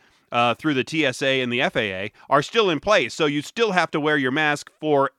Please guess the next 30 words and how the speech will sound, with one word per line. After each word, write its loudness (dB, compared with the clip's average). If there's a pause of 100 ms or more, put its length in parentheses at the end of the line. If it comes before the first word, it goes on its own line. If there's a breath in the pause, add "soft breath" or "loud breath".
(100)
for 0
basically -2
anything, -2 (440 soft breath)
uh, 2
'cause -4
those 0
mandates -2
remain. 0 (160 soft breath)
So 0
it's 0
any 2
form 4
of 0
public 4
transportation. 0
Uh, 0
it's -6
a -4
plane 2
or 4
an 2
airport 4
or 4
a 2
bus 4
or 0
a -2
train, 0
train 0
stations. -2